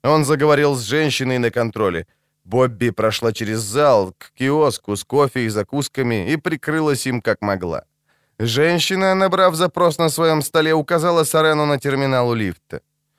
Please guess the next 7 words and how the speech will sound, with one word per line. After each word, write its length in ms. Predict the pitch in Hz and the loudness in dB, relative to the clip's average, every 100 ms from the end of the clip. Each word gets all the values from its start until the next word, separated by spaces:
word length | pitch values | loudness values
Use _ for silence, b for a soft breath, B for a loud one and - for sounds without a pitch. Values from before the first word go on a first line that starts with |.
| _ - | _ -2
Нахмурившись, 1040 | 127 123 123 143 151 143 - 147 120 - | 0 0 0 0 2 0 0 -2 -2 -8
Сарен 500 | - 156 160 175 170 | -6 0 2 2 0
сделал 380 | 151 175 165 156 | 0 2 2 2
несколько 540 | 156 160 - 143 147 135 | 2 0 -2 -4 -2 0
шагов 460 | 135 117 120 127 | 0 0 0 -2
к 80 | - | -2
нему, 320 | 139 135 131 | -2 0 -2